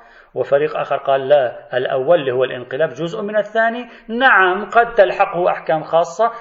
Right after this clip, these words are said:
بوصف أحد المصادق التي دل الشرع على خصوصية فيها، لا أكثر ولا أقل، وإلا هو هو". هذا حاصل المشهد الفقهي. أقول: لا داعي للبحث عن هوية الانقلاب والاستحالة وال-، نحن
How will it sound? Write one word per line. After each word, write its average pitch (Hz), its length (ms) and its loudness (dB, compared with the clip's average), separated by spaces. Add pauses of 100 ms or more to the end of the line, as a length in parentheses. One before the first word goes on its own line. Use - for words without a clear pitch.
بوصف 208 360 0
أحد 190 420 0
المصادق 151 600 -4
التي 175 280 -6
دل 175 200 -2
الشرع 151 380 -2
على 147 140 0
خصوصية 135 540 -10 (160)
فيها، 113 300 -20 (240)
لا - 180 -2
أكثر - 220 -12
ولا 113 220 -10
أقل، - 320 -14
وإلا 165 360 -4 (160)
هو 147 220 -2
هو". 120 540 -6 (1300)
هذا 226 300 2
حاصل 180 420 -4
المشهد 143 400 -10
الفقهي. - 340 -20 (520)
أقول: 240 340 2 (460)
لا 277 160 2
داعي 147 340 2
للبحث 131 440 -4
عن 117 180 -8
هوية 123 420 -6
الانقلاب 117 760 -2
والاستحالة 71 840 -6
وال-، 52 220 -16 (480)
نحن 123 240 -12